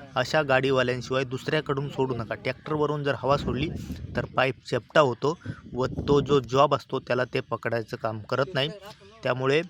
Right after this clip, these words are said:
आमची मोटर आम्ही तोडून सोडून दिलेली आहे व यांचा जो चार्जेस आहे, तो जर तुम्हाला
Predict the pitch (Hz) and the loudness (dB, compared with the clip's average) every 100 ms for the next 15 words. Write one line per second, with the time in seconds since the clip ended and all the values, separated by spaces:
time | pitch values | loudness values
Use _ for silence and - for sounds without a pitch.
0 | _ - - 120 - 160 135 113 123 120 | _ -12 -6 -4 -4 -4 -2 0 0 0
1 | 117 - 127 123 127 - 139 143 170 143 | -6 -4 -2 -2 -4 -4 -2 0 2 2
2 | 127 120 110 113 - - - _ _ 117 | 2 0 0 -2 -8 -20 -20 _ _ -4
3 | 123 139 156 - 139 127 123 127 131 - | 0 0 -2 -6 -6 -6 -6 -6 -6 -2
4 | 113 123 135 113 113 - 123 123 127 117 | -2 -2 -6 -6 -8 -8 -8 -8 -8 -6
5 | 117 131 | -2 -4